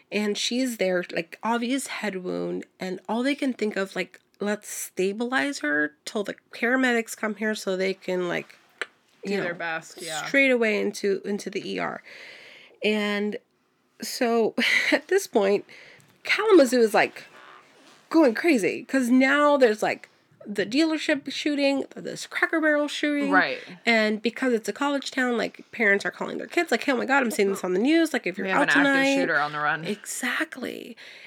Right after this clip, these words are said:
Speaker 1: And it's so crazy because, at least for me, like, active shooter, when, when I hear that, I think, like, one place.
Speaker 2: It's isolated,
Speaker 1: You know,
Speaker 2: yeah.
Speaker 1: it's, like, usually, you know, shooting fish in a barrel, like, they, you know, that's gonna be their target audience
Speaker 2: Yeah.
Speaker 1: type of thing.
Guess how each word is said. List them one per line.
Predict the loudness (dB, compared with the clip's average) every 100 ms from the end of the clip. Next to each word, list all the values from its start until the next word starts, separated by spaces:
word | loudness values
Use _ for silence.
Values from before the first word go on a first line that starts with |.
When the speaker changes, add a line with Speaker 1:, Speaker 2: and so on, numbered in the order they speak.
| 2
Speaker 1:
And |
it's | 2 2
so | -4 2 2
crazy | 2 0 0 0
because, | -2 -2 -2
at | 0 0
least | 0 0
for | 0
me, | 0
like, | 0 -2
active | -2 -2 -4 -12
shooter, | -8 -4 -2 0 2 0 -4 _
when, | -4 0 0 -4 -6
when | -4
I | -4
hear | -6 -6 0 2
that, | 2 0 0
I | -2
think, | 0 -2 -2
like, | -6 -10 -16 _
one | -8 0 2 2 0
place. | -4 -2 0 0 -2 -10 -10 -18 -12
Speaker 2:
It's | -8 -4
isolated, | -4 -6 -6 -8 -4 0
Speaker 1:
You | 2
know, | 4 2
Speaker 2:
yeah. | 2
Speaker 1:
it's, | 0 0
like, | -2 -2 -10
usually, | -8 -4 -4 -2 -2 -2 -4 -6 -8 -14 _ -12
you | -6 -4
know, | -4 -10 -18 _ -20 -14 -12 -12 -16 _ _ _
shooting | -14 -2 0 0
fish | -4 -4
in | -4
a |
barrel, | 0 0 0
like, | -2 -6
they, | -8 -8
you | -4
know, | -4
that's | -2 -4 -4 -4
gonna | -2 -2
be | -4
their | -6 -6
target | -4 -6 -6 -8
audience | -6 -2 0 2 0
Speaker 2:
Yeah. | -2
Speaker 1:
type | -6 -4
of | -6
thing. | -4 -2